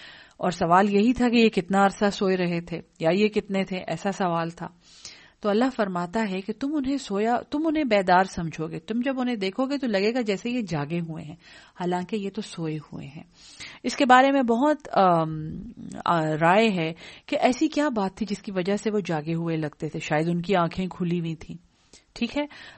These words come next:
تو ان کو بیدار سمجھ، یا وہ ایسی position میں تھے کہ جیسے وہ بیٹھے ہوئے لگتے تھے، لیکن وہ اصل میں سوئے ہوئے تھے، اور ہم انہیں کروٹیں بھی بدلواتے ہیں۔ میڈیکل کے اصطلاح میں ایک چیز ہے جس کو ہم سسپینڈڈ اینیمیشن کہتے ہیں،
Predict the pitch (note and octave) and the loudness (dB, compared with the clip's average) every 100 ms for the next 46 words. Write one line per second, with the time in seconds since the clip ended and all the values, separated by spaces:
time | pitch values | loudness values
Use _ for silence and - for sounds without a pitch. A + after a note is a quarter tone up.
0 | - D4+ D#4 E4 D#4 A#3 F#3+ F#3 F#3 B3 | -6 -2 0 0 0 2 0 2 2 2
1 | D4+ C4+ A3+ F#3+ - F#3 G3+ A#3 - F#3+ | 0 -2 -2 -2 -2 0 2 0 0 -4
2 | A3 B3+ F3+ D#3+ E3+ C#4 C4+ A3 F#3+ F#3+ | -2 -4 -2 -4 -2 -2 0 -2 -2 -4
3 | G#3 F3 E3+ G3 F#3 D#3+ - G#3 G#3 F#3+ | -4 -2 -2 -2 0 -2 0 2 2 0
4 | E3+ - E3 E3 - E3+ E3+ G#3 G3+ F#3 | -2 -4 -8 -8 -10 -8 -8 -6 -4 -4
5 | E3+ F#3 G3+ A#3+ C4+ C#4 B3+ A3+ G#3 - | -4 -8 -8 -6 -2 0 0 -2 -6 -8
6 | G3 - - - - - - A3+ C4 B3+ | -12 -14 -20 -20 -20 -18 -2 2 2 2
7 | A#3 A#3 G#3 G3 A#3 A3+ G3 G3+ G#3 A#3+ | -2 -2 -2 -2 -2 0 0 0 0 -2
8 | E3+ A#3+ B3+ G#3 F3+ E3 C#3+ D3 E3 C#3+ | 2 2 4 2 2 0 -4 -8 -10 -10
9 | C#3+ _ - - - - - - - _ | -12 _ -20 -20 -20 -20 -20 -20 -20 _
10 | _ _ - G3+ G3 A3 F4 G4 E4 D4+ | _ _ -6 2 4 6 6 4 2 0
11 | B3+ - G#3+ F#3+ F#3 E3+ F3 F3 F#3 F3+ | 0 2 4 4 0 -2 -4 -2 -4 -2
12 | - A3+ A#3 F3+ F3 F3 - F#3+ E3 D#3 | 0 2 2 0 -4 -6 -8 -6 -6 -10
13 | - F3 - F3 F3 G3 F#3+ F3+ F3 E3+ | -10 -12 -6 -4 -2 -4 -4 -8 -8 -8
14 | D3+ - D#3+ - D3 - D3+ C3+ | -8 -8 -10 -12 -16 -14 -14 -12